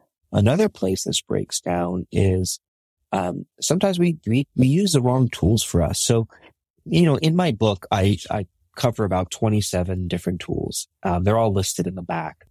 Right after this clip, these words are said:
Um, you know, a-, as you know, you've read the book. It's not a how-to book.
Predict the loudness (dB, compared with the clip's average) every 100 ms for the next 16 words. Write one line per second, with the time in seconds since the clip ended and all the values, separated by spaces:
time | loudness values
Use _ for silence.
0 | -12 -10 -8 -12 -16 _ _ _ _ -2
1 | 0 2 0 0 0 0 -2 -2 -2 -4
2 | -4 -4 -6 -6 -8 -4 -2 0 -2 -4
3 | _ _ _ -6 -4 -4 -4 -4 -4 -6